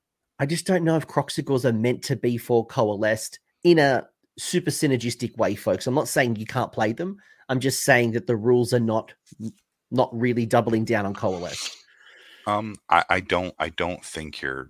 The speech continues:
Speaker 2: necessarily wrong with any of that. I think that just kinda goes back to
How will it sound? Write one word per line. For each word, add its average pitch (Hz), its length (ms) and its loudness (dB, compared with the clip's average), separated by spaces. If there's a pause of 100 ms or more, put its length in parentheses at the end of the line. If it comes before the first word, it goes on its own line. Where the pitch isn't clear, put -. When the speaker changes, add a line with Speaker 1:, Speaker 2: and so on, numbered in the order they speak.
Speaker 2:
necessarily 67 580 -8
wrong 69 320 -12
with 69 140 -12
any 69 180 -10
of 80 100 -8
that. 95 260 -2
I - 60 -8
think 73 240 -8
that 73 140 -4
just 76 180 -10
kinda 73 200 -8
goes 69 240 -8
back 73 260 -2
to 64 200 -8